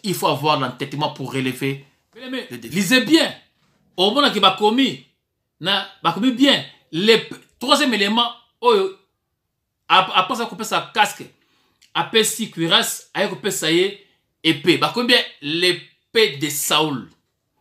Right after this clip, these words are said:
Or, la Bible nous dit dans Éphésiens six, dix-sept, l'épée, Ezali, c'est la parole de Dieu. Mais là, on a précisé l'épée de Saoul. Donc, c'était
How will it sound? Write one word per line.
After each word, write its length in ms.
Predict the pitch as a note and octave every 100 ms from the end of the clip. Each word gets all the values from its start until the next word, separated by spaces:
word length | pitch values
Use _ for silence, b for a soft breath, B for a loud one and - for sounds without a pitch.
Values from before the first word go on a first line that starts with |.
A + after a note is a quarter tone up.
| _ _ _ _ _ _ _ - -
Or, 200 | G3+ A3
la 140 | G3+ F3+
Bible 280 | G#3+ A#3+
nous 60 | G3+
dit 120 | G#3+
dans 140 | G3 - F#3+
Éphésiens 560 | D#3 A3 F3 D3+ F#3+
six, 460 | - A3+ D#3+ - _
dix-sept, 640 | A2+ B2 - A3+ A3 - _ _ _ _ _ _ _ -
l'épée, 840 | D#3 F#3 D3 - C#4 B3+ D#3+ - _ _ -
Ezali, 560 | D#3+ E3+ F3 G3+ - _ _ -
c'est 160 | -
la 80 | D#3+
parole 340 | E3 E3 F3+
de 80 | C#3
Dieu. 340 | B2+ D3 B2+ - _
Mais 180 | E3 F#3+
là, 360 | G3 C#4 C4+ - _ -
on 160 | F#3+ A3
a 80 | A3 - -
précisé 520 | G#3+ - F3 G#3 A#3+
l'épée 680 | E3+ F3+ F#3 - - B3 G#3
de 120 | D#3+
Saoul. 460 | D#3+ - D3+ D#3 A#2
Donc, 220 | F#3+ C#4+ - B B
c'était 640 | - G#3 F#3+ - C4 -